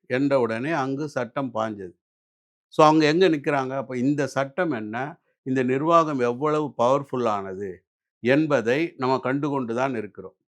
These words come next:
அப்போ அந்த நீதித்துறைக்கான பவர் என்னன்றதே உங்களுக்கு தெரியலையே.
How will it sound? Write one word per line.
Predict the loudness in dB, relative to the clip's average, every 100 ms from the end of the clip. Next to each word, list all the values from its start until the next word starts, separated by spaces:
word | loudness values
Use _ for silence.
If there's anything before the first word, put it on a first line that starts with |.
| _ _ _ _ _
அப்போ | -6 4 4 4 0 _
அந்த | -4 0
நீதித்துறைக்கான | 2 2 0 -4 -4 -4 -2 -4 -4 0
பவர் | 2 2 0
என்னன்றதே | 0 -2 -2 -4 -4
உங்களுக்கு | -2 -2 -6 -6 -6
தெரியலையே. | -6 -8 -10